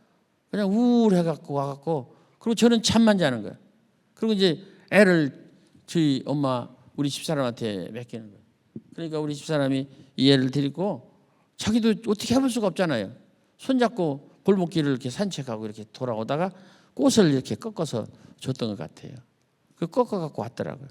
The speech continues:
그래서 제가 그 꽃을 받아서, "예, 이거 버리지 말고 우리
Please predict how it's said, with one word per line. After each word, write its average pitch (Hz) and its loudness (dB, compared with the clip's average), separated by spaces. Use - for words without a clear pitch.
그래서 139 -4
제가 139 -4
그 131 -2
꽃을 160 -4
받아서, 160 -2
"예, 131 2
이거 143 0
버리지 165 0
말고 131 2
우리 127 -2